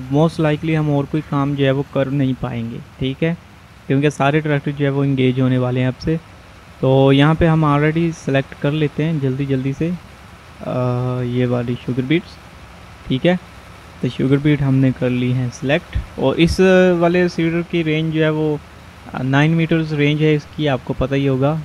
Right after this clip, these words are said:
और जो cultivator है उसकी range से थोड़ी सी ज़्यादा है। तो हम इसीलिए जो है, मेरी priority ये है कि मैं थोड़ा सा cultivators को जो है वो यहाँ पे time दे दूँ, ताकि cultivator जो है वो आगे आगे जो है वो खासा field जो है वो, आ,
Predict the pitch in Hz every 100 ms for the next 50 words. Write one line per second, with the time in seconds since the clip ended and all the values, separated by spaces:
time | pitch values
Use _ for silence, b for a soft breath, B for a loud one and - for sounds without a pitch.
0 | - 123 123 123 123 127 143 139 139 143
1 | 160 156 151 151 151 - 147 143 135 135
2 | 143 143 139 147 151 135 - 120 123 123
3 | - - - - - 139 147 160 151 165
4 | 170 170 156 151 151 147 147 143 - 135
5 | 139 139 151 143 139 139 143 135 139 131
6 | 139 139 - 127 127 131 127 135 - -
7 | 131 123 127 127 123 120 131 127 123 123
8 | 131 147 151 - - - - 131 131 131
9 | 131 - 127 127 131 131 135 135 131 131
10 | 123 123 123 123 123 127 127 127 127 123
11 | 127 131 135 127 151 - 135 131 135 131
12 | 131 143 143 - - 123 123 120